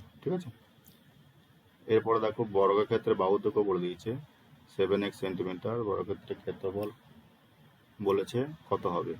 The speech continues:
এখানে ক্ষেত্রফল হচ্ছে, মনে রাখবে, বাহু স্কয়ার, ঠিক আছে? এখানে মনে রাখবে বাহু স্কয়ার, অর্থাৎ বাহুকে দুবার গুণ করতে হবে। তার মানে সেভেন এক্স এখানে কিন্তু into সেভেন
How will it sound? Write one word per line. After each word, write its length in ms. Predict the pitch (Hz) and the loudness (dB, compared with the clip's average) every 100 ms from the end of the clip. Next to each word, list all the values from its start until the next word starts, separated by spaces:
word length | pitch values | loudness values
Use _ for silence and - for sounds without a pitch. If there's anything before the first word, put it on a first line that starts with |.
| - 95 | -10 -8
এখানে 180 | 101 107 | -6 -4
ক্ষেত্রফল 300 | 98 107 107 110 | -2 2 4 2
হচ্ছে, 200 | - 120 123 - 101 | 0 -2 -2 -4 -2
মনে 120 | 98 | 0
রাখবে, 180 | 95 107 120 | 2 2 4
বাহু 200 | 95 90 113 - | 2 2 -2 -6
স্কয়ার, 260 | 85 80 - - - | -10 -10 -14 -20 0
ঠিক 120 | 131 143 | 2 2
আছে? 140 | - - - - | -2 -20 -20 -14
এখানে 180 | 101 101 | -8 -4
মনে 120 | 95 92 | -2 -2
রাখবে 180 | 98 156 - - - - - 87 | -2 -4 -6 -20 -20 -20 -10 -2
বাহু 260 | 87 - 120 120 | 0 0 -4 -4
স্কয়ার, 260 | - 69 - - _ - 101 | -8 -10 -10 -18 _ -14 -8
অর্থাৎ 240 | - 123 - | -2 -2 0
বাহুকে 360 | 90 101 - 135 104 - | 0 2 2 0 0 -2
দুবার 260 | 95 98 101 90 | 0 2 2 0
গুণ 100 | 87 82 | -6 -6
করতে 200 | 78 - | -10 -10
হবে। 140 | 69 71 - _ _ _ _ _ _ _ _ _ _ _ _ _ _ _ - | -12 -12 -20 _ _ _ _ _ _ _ _ _ _ _ _ _ _ _ -10
তার 100 | 104 | -8
মানে 120 | 107 - | -8 -4
সেভেন 280 | 101 92 110 117 | -2 0 0 0
এক্স 140 | 123 - - | -6 -10 -10
এখানে 200 | 92 104 98 | -6 -4 -4
কিন্তু 300 | 98 90 131 156 - - _ _ - 98 | -4 -2 -2 -4 -10 -20 _ _ -10 -8
into 200 | 95 127 - | -4 -4 0
সেভেন 220 | 92 90 | 0 0